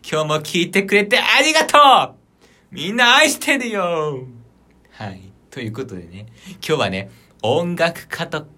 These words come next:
恋、これについて話してみちゃいます。というのもね、やっぱりこう、言われるんですよね。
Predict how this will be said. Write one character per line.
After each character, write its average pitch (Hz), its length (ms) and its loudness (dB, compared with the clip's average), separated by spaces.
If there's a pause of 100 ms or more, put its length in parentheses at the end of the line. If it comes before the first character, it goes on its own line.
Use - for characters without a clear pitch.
恋、 160 440 -10 (640)
こ - 220 -12
れ 120 100 -8
に 123 180 -14
つ 139 160 -12
い 139 80 -8
て - 380 -14
話 87 320 -14
し - 40 -20
て 92 120 -16
み 101 160 -12
ち - 120 -18
ゃ 113 40 -14
い 104 60 -12
ま 92 100 -16
す。 - 180 -20 (920)
と 139 140 -10
い 147 100 -6
う - 20 -8
の 151 80 -8
も 117 80 -10
ね、 110 240 -14 (680)
や 101 120 -12
っ 117 40 -18
ぱ 143 100 -8
り 135 100 -6
こ 85 420 -14 (100)
う、 - 20 -20 (380)
言 110 100 -6
わ 185 140 0
れ 196 100 2
る 196 100 -2
ん 123 80 -6
で - 80 -10
す - 140 -18
よ 69 80 -20
ね。 73 160 -20